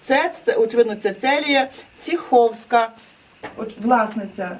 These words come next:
е, цегельного заводу. І гляньте, вже скільки літ минуло, понад сто років, цегла як новесенька. З нею ще сьогодні щось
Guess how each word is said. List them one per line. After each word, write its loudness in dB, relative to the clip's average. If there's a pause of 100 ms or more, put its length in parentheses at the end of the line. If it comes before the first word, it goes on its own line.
е, -8
цегельного 0
заводу. 2 (340)
І -2
гляньте, 0 (100)
вже 0
скільки -6
літ -2
минуло, 2
понад -4
сто -4
років, -4
цегла 0
як -4
новесенька. -8 (360)
З -8
нею 2
ще -2
сьогодні -2
щось -8